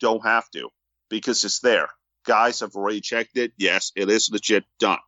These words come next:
So, you know, something that is widely different to,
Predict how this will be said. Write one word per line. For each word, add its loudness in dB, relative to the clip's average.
So, 4
you 2
know, 2
something -2
that 0
is -2
widely 2
different -12
to, 4